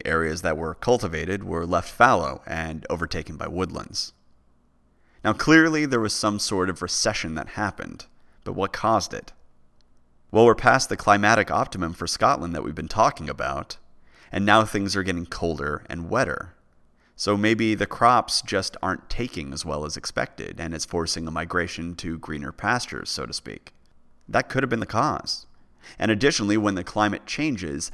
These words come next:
it's not just the temperatures that change, it's also the jet streams. And with shifts in jet streams, you get significant changes in weather patterns and whatnot,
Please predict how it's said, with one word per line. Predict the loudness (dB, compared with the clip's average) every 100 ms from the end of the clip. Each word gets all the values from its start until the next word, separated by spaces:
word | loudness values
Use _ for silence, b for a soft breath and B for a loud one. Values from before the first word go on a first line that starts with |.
| B B -4
it's | -2 2
not | 2 2
just | -4 -4
the | -6
temperatures | -4 -6 -4 -6 -6 -8 -10
that | -12
change, | -10 -10 -12 -14 -16 b b
it's | -4
also | -2 -2
the | -6
jet | -2 -2 -2
streams. | -4 -6 -10 -10 -12 B B B
And | -2 0
with | 0
shifts | 2 0 0 -2
in | -2 0
jet | 0 0
streams, | -2 -2 -2 -4 -2
you | -4
get | -2 -4
significant | -4 -2 -2 -4 -4 -6
changes | -6 -6 -6 -6 -6
in | -4
weather | 0 0 0
patterns | -2 -4 -4 -8 -10
and | -8
whatnot, | -10 -8 -10 -10 -14